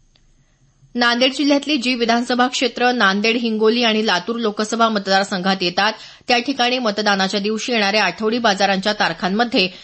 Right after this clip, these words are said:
बदल करण्यात आला आहे. आता मतदानाच्या दुसऱ्या दिवशी या ठिकाणी बाजार भरणार आहेत. हिंगोली जिल्ह्यातल्या महिला बचत गटांनी लोकसभा निवडणुकीच्या मतदान जनजागृतीसाठी पुढाकार घेतला आहे.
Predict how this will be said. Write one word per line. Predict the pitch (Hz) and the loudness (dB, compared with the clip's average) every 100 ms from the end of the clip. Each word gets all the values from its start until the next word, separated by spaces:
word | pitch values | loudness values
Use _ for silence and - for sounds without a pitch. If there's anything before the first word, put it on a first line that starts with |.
| - | -4
बदल | 226 233 269 | 0 2 2
करण्यात | 277 214 208 208 | 2 0 0 0
आला | 170 180 | 2 2
आहे. | 240 143 - - - | 0 -2 -6 -14 -4
आता | 220 247 | 0 2
मतदानाच्या | 233 240 240 240 247 277 | 2 2 0 0 0 -2
दुसऱ्या | 226 208 214 | -4 -2 -2
दिवशी | 208 226 254 | -2 -2 -2
या | 226 | -2
ठिकाणी | 226 214 214 233 | -2 -2 0 2
बाजार | 214 180 190 | 0 2 0
भरणार | 214 254 202 160 | -2 -2 -2 0
आहेत. | - 208 165 - _ _ _ _ _ _ _ _ _ _ - - _ - | 0 0 -2 -8 _ _ _ _ _ _ _ _ _ _ -20 -20 _ -4
हिंगोली | 262 254 277 294 | 0 2 4 4
जिल्ह्यातल्या | 311 294 277 285 | 4 2 2 0
महिला | 277 240 247 | 2 0 0
बचत | 240 240 269 | 0 -2 -2
गटांनी | 254 247 247 254 | -2 0 0 0
लोकसभा | 240 196 220 240 233 | -2 -2 -2 0 0
निवडणुकीच्या | 226 220 214 214 226 226 | 0 -2 -2 -4 -2 0
मतदान | 214 196 202 214 | 0 -2 0 0
जनजागृतीसाठी | 208 190 190 180 180 190 190 202 240 | 0 0 0 -2 -4 -6 -2 -2 -2
पुढाकार | 240 196 202 196 185 | -4 -2 -2 0 0
घेतला | 202 196 170 | 0 -4 0
आहे. | 185 226 | 0 0